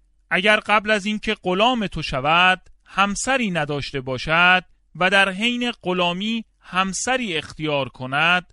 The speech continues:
در سال هفتم فقط خودش آزاد شود.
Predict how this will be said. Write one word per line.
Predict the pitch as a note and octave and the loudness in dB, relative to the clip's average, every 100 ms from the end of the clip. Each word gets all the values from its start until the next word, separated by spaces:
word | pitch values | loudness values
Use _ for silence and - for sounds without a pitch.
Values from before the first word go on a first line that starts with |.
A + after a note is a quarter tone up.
| _ - | _ -2
در | F3+ | 0
سال | - - B3+ A#3+ | 0 0 0 2
هفتم | G3 D#3+ E3 - F#3+ G#3+ A3 F#3 - _ | 0 -2 -6 -6 -4 -2 -4 -8 -16 _
فقط | - G#3+ G3+ A#3 B3 - | -4 0 2 2 0 -4
خودش | - A#3 A#3+ A#3 F#3+ | -6 -2 2 2 0
آزاد | F#3+ E3+ C#3+ C3+ - | -4 -4 -2 -4 -4
شود. | C3 A2 F#2+ | -6 -8 -12